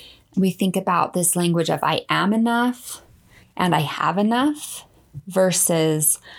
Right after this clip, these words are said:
"I am never enough," "I need to buy more," "I need to earn more,"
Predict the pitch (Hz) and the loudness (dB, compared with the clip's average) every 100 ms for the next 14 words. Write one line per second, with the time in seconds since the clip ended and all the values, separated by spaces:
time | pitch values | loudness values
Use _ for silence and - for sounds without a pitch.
0 | - - - - 160 156 160 175 190 196 | -20 -20 -4 0 0 0 0 0 0 2
1 | 196 190 185 - - - - _ _ 170 | 2 2 2 -2 -10 -16 -16 _ _ 0
2 | 165 170 190 180 180 185 185 175 175 175 | 2 2 0 2 2 2 2 2 2 2
3 | 175 180 - - - - 170 156 - 160 | 0 -2 -8 -16 -10 -2 0 2 0 0
4 | 170 180 180 175 170 170 165 170 | 2 2 2 2 2 2 0 -2